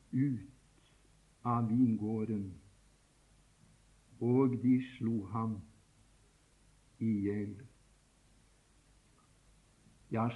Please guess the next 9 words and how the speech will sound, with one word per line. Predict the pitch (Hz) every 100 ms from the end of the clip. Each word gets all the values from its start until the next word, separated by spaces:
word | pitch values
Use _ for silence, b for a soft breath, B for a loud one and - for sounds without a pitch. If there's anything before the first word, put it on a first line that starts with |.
| -
slik | 127 143 151 - - - - b b b _
ble | 117 123 135 139 143 143 - - -
Guds | 131 135 143 - - - _ -
sønn | 123 135 117 95 - - _ _ _ _ _ -
behandlet | 120 120 120 117 110 107 - - _ _ _ - - _ _ -
i | 120
den | 117 117 120 117
verden. | 110 104 101 101 98 - - - - _ _ _ _ _ _ _ _ _ - -
Og | -